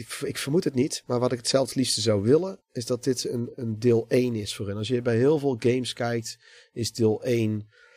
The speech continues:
<clears throat> de runner-up naar een beter deel twee, waarin ze de kinken uit de kabel hebben weten te werken en zo.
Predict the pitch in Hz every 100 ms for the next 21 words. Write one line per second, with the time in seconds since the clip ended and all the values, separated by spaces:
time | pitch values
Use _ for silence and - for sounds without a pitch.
0 | _ - - - _ - 254 190 147 127
1 | 113 131 127 113 107 - - 107 101 101
2 | 101 101 110 117 104 104 95 95 117 110
3 | 110 104 98 95 95 92 113 104 104 80
4 | 87 - 110 98 90 90 92 87 87 -
5 | 85 87 87 85 82 85 82